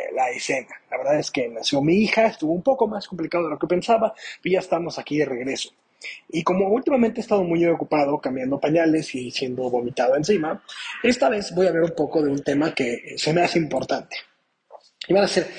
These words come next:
cinco puntos que creo yo deberían de cambiar en el marketing para cuando mis hijos empiecen a ver anuncios en sus redes sociales. Y vamos a comenzar con el primero,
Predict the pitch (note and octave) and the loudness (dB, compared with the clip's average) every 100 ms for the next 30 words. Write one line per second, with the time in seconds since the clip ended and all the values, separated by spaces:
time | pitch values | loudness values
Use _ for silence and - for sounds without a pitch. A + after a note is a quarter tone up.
0 | - - - - - D#4+ E4+ - A3+ G3+ | -16 -16 -10 -2 0 2 0 2 2 2
1 | F#3 F3 - - - F3+ G3+ G3+ D3+ D3 | 0 0 -4 -8 -2 2 4 2 2 0
2 | D3+ D3 E3 F#3 F#3 D3+ C#3 D#3 D3 C3+ | 0 2 2 2 2 0 0 0 0 0
3 | E3+ F#3 G3+ B3 B3 - - - D3+ D3+ | 0 0 0 0 0 -4 -8 0 0 2
4 | D#3 D#3+ D#3 A#3 A3+ B3 C#3+ D#3+ E3+ D3 | 2 4 2 2 2 0 0 0 0 2
5 | D3+ C#3 F3 G3 G#3 C#3 C3 B2 C3 - | 0 2 2 2 0 -2 -4 -2 -2 -2
6 | - - - - - _ - - - _ | 0 -2 -2 -8 -10 _ -20 -20 -20 _
7 | - - G#3+ G#3+ - C#4+ D#3+ D#3 - E3 | -6 2 4 4 4 2 0 -4 0 0
8 | - F3 C#3 A#2 C3 D3 C3 | 2 2 2 0 2 2 0